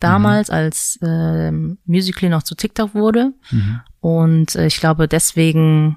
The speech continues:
Speaker 1: gucken sie sich das an, denken so, „Hey, wir haben jetzt Jahr zweitausendzweiundzwanzig und die macht dieses Video so.“ Und ich glaube, da, darauf,
Speaker 2: Mhm.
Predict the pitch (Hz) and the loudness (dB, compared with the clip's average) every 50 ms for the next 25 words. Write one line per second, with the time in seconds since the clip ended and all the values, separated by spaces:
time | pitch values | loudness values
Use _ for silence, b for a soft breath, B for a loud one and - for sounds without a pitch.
0 | - _ - - 180 - - 175 160 156 156 156 - - 151 - - 156 160 170 | -4 _ -4 -4 -2 0 0 0 0 0 -2 -4 -2 -2 -4 -4 -2 0 0 2
1 | 160 160 156 151 151 147 - 151 139 143 165 160 156 156 151 156 151 151 147 - | 2 2 2 0 0 0 0 0 2 2 2 2 2 2 2 2 2 0 0 -2
2 | - - 156 151 156 151 - - 156 - - 156 156 151 - - 147 147 143 - | -2 -2 0 0 0 -2 -2 -2 -2 0 0 0 0 0 0 0 -2 -2 0 0
3 | - 160 185 190 180 175 160 156 147 156 151 156 156 - - 156 151 - - - | 0 0 0 0 0 0 0 0 0 0 0 0 0 -2 -2 -2 -2 -2 0 0
4 | 180 190 196 214 214 208 196 190 190 196 196 180 160 - - - 160 151 156 151 | 0 2 4 4 4 4 2 2 2 2 2 0 0 -2 -2 -2 -2 -2 0 -2
5 | 147 147 151 156 156 160 151 151 - 123 117 113 113 120 135 147 | -2 -2 -4 -4 -2 -4 -2 0 2 2 4 4 4 2 2 0